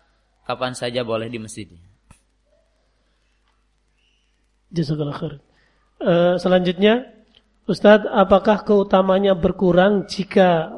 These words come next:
Speaker 2: berangkat ke masjid dengan motor? Karena dalam hadisnya itu berjalan menuju masjid.
Speaker 1: Ya jelas, <coughs> tetap akan berbeda orang yang pergi ke masjid dengan motor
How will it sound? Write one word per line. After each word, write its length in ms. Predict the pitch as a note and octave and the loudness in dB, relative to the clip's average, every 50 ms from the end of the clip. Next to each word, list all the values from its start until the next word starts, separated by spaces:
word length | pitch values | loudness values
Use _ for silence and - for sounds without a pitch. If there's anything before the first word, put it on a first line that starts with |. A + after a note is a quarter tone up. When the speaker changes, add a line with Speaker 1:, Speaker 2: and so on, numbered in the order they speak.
| G#3 | -6
Speaker 2:
berangkat 560 | E3 F3+ F3+ F#3 F3 E3+ E3+ E3 F#3 F3+ - - | -2 2 2 4 4 2 0 0 -2 -2 0 0
ke 80 | F#3 | 0
masjid 400 | F#3 F3+ F3 D#3 - - - A3 | 0 2 0 -2 -2 -4 -2 -2
dengan 320 | F3+ D#3+ F3+ F3 F3+ E3+ E3+ | -2 0 0 0 2 2 2
motor? 720 | E3+ D#3+ D#3 D3+ D3+ E3+ F#3 F#3+ G#3 G#3 G#3+ A#3+ - _ _ - | 0 0 0 0 2 2 2 2 2 -2 -6 -12 -16 _ _ -8
Karena 320 | - E3+ F3+ F#3+ G3+ F#3+ | -4 -2 0 0 2 2
dalam 240 | F3 F3 F3 F3+ F3 | 2 0 0 0 -2
hadisnya 640 | F3 - G3 F3+ D#3+ F#3 E3+ - - F#3+ F3+ F3 F3 | -4 -6 -6 -6 -4 -6 -6 -6 -4 -2 -2 -2 -2
itu 240 | E3 F#3+ G3 G3+ | -2 -4 -4 -4
berjalan 560 | F3 F3+ E3 D3+ - F3 E3+ E3 F3+ F#3 F#3 E3 | -4 -6 -6 -4 -2 0 0 2 0 0 -2 -4
menuju 480 | E3 E3 D#3+ D3+ - - E3+ E3 E3+ | -4 -4 -4 -4 -4 -4 -4 -4 -4
masjid. 400 | D#3+ D3+ C#3+ - - - D3+ C#3+ _ _ _ _ _ _ _ _ _ _ _ _ _ _ _ _ _ _ _ _ _ _ _ _ _ _ _ | -4 -6 -8 -10 -10 -12 -12 -12 _ _ _ _ _ _ _ _ _ _ _ _ _ _ _ _ _ _ _ _ _ _ _ _ _ _ _
Speaker 1:
Ya 160 | C3+ D3+ D3+ D#3+ | -4 -2 -2 -2
jelas, 720 | D#3 G3 G#3+ A3 G#3+ G#3+ A3+ - - - - - - _ _ _ _ _ _ _ _ _ _ _ _ _ _ | -2 -2 0 2 2 2 0 -2 -8 -12 -14 -16 -20 _ _ _ _ _ _ _ _ _ _ _ _ _ _
<coughs> 380 | - - - - D#3+ F3 - F3+ | -8 -8 -8 -10 -16 -16 -14 -14
tetap 400 | E3 - - G#3 G#3 - - - | -8 -2 -2 -2 -2 -2 -4 -4
akan 320 | D#3+ D#3+ - F3+ F3+ E3+ | -4 -4 -4 -6 -8 -6
berbeda 560 | E3 D#3+ D#3+ D#3 D#3 D3 C3+ C#3+ E3+ F3+ - - - _ _ _ _ _ _ _ _ _ _ _ _ _ _ | -8 -8 -6 -6 -4 -2 -2 -2 -2 -4 -6 -12 -20 _ _ _ _ _ _ _ _ _ _ _ _ _ _
orang 400 | - C#3 D#3+ E3+ F#3 F#3 F3+ E3+ | -4 -2 0 0 0 -2 -4 -4
yang 400 | E3 D#3+ D3+ D3 D3 C#3+ C3 - _ _ _ _ _ _ _ _ _ _ _ E3+ | -4 -4 -4 -4 -6 -10 -14 -18 _ _ _ _ _ _ _ _ _ _ _ -4
pergi 240 | E3 E3+ E3+ F#3+ | -4 -4 -4 -6
ke 80 | - - | -8 -8
masjid 320 | E3 D#3 D#3 - - D#3+ | -10 -10 -10 -12 -12 -12
dengan 320 | C#3+ C#3+ D3+ C#3+ C#3+ C#3+ C#3 | -10 -10 -8 -8 -8 -8 -6
motor 560 | C3+ C3 C3 - E3 F3 F3+ F#3+ G3+ G3+ | -8 -8 -4 -2 -2 -2 -2 -4 -8 -14